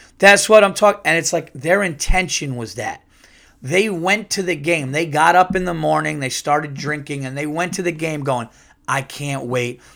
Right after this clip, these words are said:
to be an asshole and get under people's skin." And for whatever reason, maybe they, now these people either need to be punched in the face 'cause there were Cowboy fans talking a lot of shit and the Giants all of a sudden went up by seven with two minutes left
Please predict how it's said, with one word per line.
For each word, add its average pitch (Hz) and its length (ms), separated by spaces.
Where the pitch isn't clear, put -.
to 131 140
be 131 200
an 127 120
asshole 117 580
and 127 140
get 123 140
under 123 200
people's 117 420
skin." 117 360
And 135 120
for - 160
whatever 151 420
reason, 123 320
maybe 160 280
they, 151 140
now 139 120
these 180 200
people 185 320
either 165 180
need 160 200
to 156 80
be 139 100
punched 170 460
in 180 100
the 175 60
face 123 540
'cause 135 160
there 165 140
were 170 80
Cowboy 165 420
fans 143 320
talking 143 360
a 135 60
lot 143 200
of 135 80
shit 147 240
and 135 80
the 127 40
Giants 139 440
all 139 160
of 139 80
a 139 40
sudden 131 400
went 135 160
up 131 140
by 123 140
seven 131 480
with 117 140
two 143 180
minutes 135 320
left 127 340